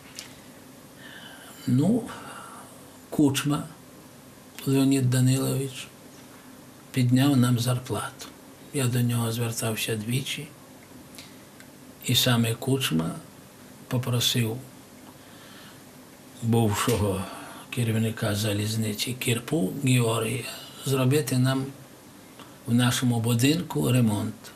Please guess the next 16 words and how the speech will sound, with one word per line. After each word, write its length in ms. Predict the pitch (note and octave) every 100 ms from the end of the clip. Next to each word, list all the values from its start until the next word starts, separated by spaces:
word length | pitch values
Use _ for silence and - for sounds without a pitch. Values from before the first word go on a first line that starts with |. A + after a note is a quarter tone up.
| - - - - - -
Будинок 600 | C3 B2+ E3 D#3+ B2+ -
у 40 |
нас 220 | A#2+ A#2
на 100 | A#2
бульварі 480 | A2+ A#2 A2+ A#2 A2+
Шевченка, 760 | - A#2 - C#3+ E2+ D#2 - D3 - - - -
ще 200 | - B2+
побудований 760 | A#2+ B2 A#2+ A#2 B2+ C3 B2+ B2
радянською 640 | A2+ G#2+ A2 A#2 - A#2+ G#2
владою. 260 | A2 G#2 - - - - - - - - - - - - - -
Ми 120 | C3+ D3+
отримали 600 | B2+ C#3+ C3 B2 A#2+ A#2
досить 720 | A#2 B2 C#3+ D3 - C#3+ B2+ - - - - - - - - - - - - - - - - - - -
достойну 760 | B2 C3+ A#2+ - C#3 A#2 A2 A2
заробітну 600 | A#2+ A#2 A2 A2+ - A#2
плату, 480 | - C#3+ D#3+ -